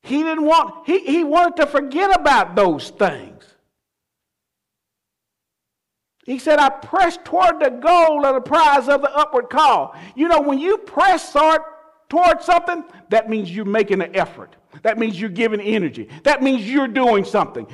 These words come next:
You're pressing. You're going for it. Look at your neighbor and say, "You gotta go for it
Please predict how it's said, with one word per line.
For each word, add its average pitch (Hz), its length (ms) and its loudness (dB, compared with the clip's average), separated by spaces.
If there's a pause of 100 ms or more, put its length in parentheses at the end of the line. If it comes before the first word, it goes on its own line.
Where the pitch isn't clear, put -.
(120)
You're 254 200 -2
pressing. 254 500 -2
You're 302 140 2
going 254 380 2
for 151 300 -6
it. 185 220 -14
Look 262 140 0
at 247 120 2
your 254 80 -6
neighbor 247 180 2
and 214 80 -8
say, 240 120 2
"You 277 140 0
gotta 285 200 2
go 330 300 2
for 226 260 2
it - 180 -20